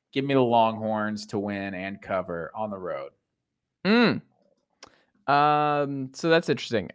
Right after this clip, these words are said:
Speaker 2: I, <sighs> Oklahoma State, they started off great.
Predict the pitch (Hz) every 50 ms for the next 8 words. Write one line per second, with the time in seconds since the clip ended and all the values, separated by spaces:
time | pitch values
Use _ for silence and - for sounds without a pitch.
0 | _ - 113 123 131 147 156 160 165 165 165 160 151 135 - - _ _ _ _
1 | _ _ _ _ _ _ _ _ _ _ _ _ _ _ _ _ - - - -
2 | - - - - - - _ _ _ _ - - _ _ _ _ - 160 170 -
3 | 170 147 135 - - 117 110 113 110 - - _ _ _ _ _ _ _ _ _
4 | _ _ _ - 123 120 120 120 120 120 123 - - 143 143 151 147 135 127 -
5 | - 120 117 113 110 -